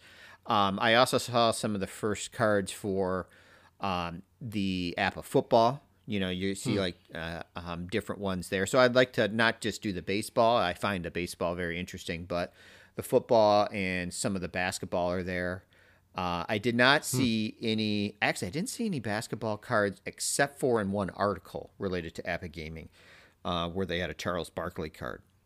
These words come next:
Speaker 1: Um,
Speaker 2: Oh, wow.
Speaker 1: it was
Speaker 2: Hmm.
Speaker 1: later.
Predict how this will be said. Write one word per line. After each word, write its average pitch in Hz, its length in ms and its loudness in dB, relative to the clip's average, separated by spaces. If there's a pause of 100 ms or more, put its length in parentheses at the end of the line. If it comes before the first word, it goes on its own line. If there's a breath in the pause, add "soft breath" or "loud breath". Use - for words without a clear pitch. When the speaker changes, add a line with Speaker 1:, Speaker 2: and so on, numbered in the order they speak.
(160)
Speaker 1:
Um, 82 380 -6
Speaker 2:
Oh, 110 160 -2
wow. 92 240 -2 (480)
Speaker 1:
it 110 100 -2
was 98 140 -6
Speaker 2:
Hmm. 95 80 -6
Speaker 1:
later. 80 420 -10